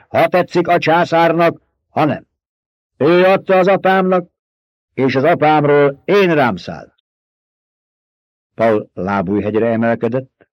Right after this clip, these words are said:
aztán visszaereszkedett. Szemügyre vette a tömeget,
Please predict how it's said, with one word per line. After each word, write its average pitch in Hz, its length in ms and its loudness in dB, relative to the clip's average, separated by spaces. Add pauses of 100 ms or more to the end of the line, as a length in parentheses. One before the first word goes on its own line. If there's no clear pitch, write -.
(380)
aztán 113 320 -6
visszaereszkedett. - 880 -14 (960)
Szemügyre 185 420 -2
vette 127 260 -6
a - 20 -10
tömeget, 113 680 -8